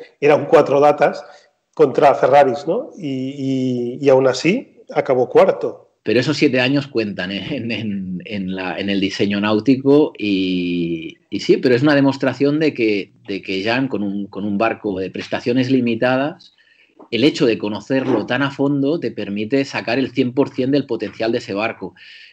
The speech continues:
Speaker 2: hemos visto que con los nuevos foilers muchos de los navegantes estaban aprendiendo a usarlo en, en, en las primeras semanas de navegación. Entonces, el, el potencial que le podían sacar era muy inferior al que tiene el barco.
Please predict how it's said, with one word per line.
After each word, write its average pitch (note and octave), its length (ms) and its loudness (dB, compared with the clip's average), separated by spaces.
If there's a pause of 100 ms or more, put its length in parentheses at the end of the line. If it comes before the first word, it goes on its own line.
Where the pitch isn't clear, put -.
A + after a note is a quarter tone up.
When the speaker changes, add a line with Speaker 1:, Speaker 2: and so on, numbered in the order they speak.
(100)
Speaker 2:
hemos A#2 300 -4
visto C#3+ 520 2
que G2 640 -4
con G2+ 120 -6
los F#2 120 -6
nuevos A#2+ 260 0
foilers C#3 520 2
muchos C3 380 0
de B2+ 60 2
los A#2 160 0
navegantes A#2+ 680 -2 (640)
estaban D3 400 -2
aprendiendo A#2 600 -2
a C3+ 40 2
usarlo C3 800 -4
en, F#2+ 300 -10
en, F2 680 -8
en G2 120 -6
las - 120 -4
primeras A#2 380 -2
semanas A#2+ 340 -6
de A2 80 -6
navegación. F#2 600 -6
Entonces, A2 260 -6
el, A2 200 0
el G#2+ 120 -8
potencial G#2+ 520 -4
que D3 100 0
le C3+ 120 2
podían B2 400 0
sacar B2+ 580 -4 (400)
era B2 160 -2
muy C3+ 260 2
inferior B2 480 0
al F#2+ 140 -6
que G2 120 -8
tiene F#2+ 180 -8
el F#2 100 -8
barco. G2 440 -8